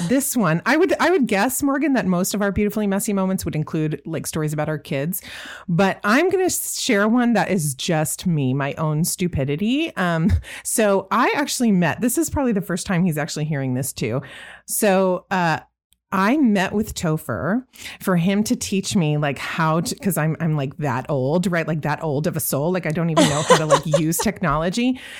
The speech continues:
Speaker 1: So he had to tell me, like, "Ellen, your, your sound sounds so terrible on the podcast. Let me meet with you and,
Speaker 2: <laughs>
Speaker 1: you know, let's figure out how to make it better." So I met with him. We spent, like, a good forty-five to sixty minutes discussing my sound, how to make it better, right?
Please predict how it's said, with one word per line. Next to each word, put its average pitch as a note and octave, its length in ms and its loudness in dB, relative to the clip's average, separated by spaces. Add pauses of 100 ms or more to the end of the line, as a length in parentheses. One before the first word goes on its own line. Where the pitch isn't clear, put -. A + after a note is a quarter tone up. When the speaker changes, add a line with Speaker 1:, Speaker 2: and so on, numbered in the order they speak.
Speaker 1:
So A3+ 160 2
he C#4 220 2
had D4+ 220 2
to D#4+ 60 2
tell G3+ 320 2
me, E3 160 2
like, D3+ 220 0
"Ellen, E3+ 280 2
your, D#3 340 0
your D#3 480 0
sound F#3 500 2
sounds G3 300 0
so E3+ 200 2
terrible E3+ 360 -2
on F3+ 180 0
the G3+ 60 2
podcast. C#3+ 640 -2
Let D3+ 100 -2
me F3 100 2
meet F#3 220 2
with E3+ 180 -2
you F#3+ 240 2
and, D#3 640 2
Speaker 2:
<laughs> - 40 -18
Speaker 1:
you G3 140 4
know, D3 220 2
let's D#3+ 300 0
figure F#3 180 0
out F3+ 160 2
how D#3 320 0
to F3+ 160 -2
make C#3 320 -2
it E3 160 -4
better." A#3 260 0 (300)
So G#3 140 2
I - 20 4
met F#3 240 4
with A3 80 2
him. A#3+ 80 4
We B3 80 4
spent, F#4 220 0
like, C4+ 100 2
a F#3 80 4
good E3+ 480 2
forty-five D#3 960 0
to D#3 100 -2
sixty D#3+ 380 -4
minutes C#3 420 -2
discussing F3 600 -2
my F3+ 100 0
sound, D3+ 420 0
how D3+ 140 -2
to D#3 80 -2
make E3 160 -2
it E3 140 -4
better, D3 280 -2
right? D3 300 -2